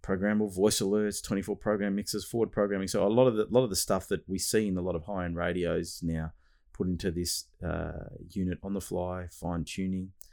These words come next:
touch switching, t-, turn timers on or off or activated program voice alerts with just your touch,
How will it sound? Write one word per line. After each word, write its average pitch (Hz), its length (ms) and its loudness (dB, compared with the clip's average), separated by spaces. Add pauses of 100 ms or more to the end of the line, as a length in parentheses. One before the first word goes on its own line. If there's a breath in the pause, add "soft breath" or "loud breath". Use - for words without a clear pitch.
(440 loud breath)
touch - 320 0 (100)
switching, - 760 -6
t-, - 160 -8 (240)
turn 131 240 2
timers 110 380 -2
on 107 80 -2
or 104 120 -2
off 98 140 -6
or 98 80 2
activated 98 420 -4
program 98 380 -4
voice 101 240 -4
alerts 110 220 -2
with - 100 -12
just - 180 -8
your 90 200 -8
touch, - 440 -12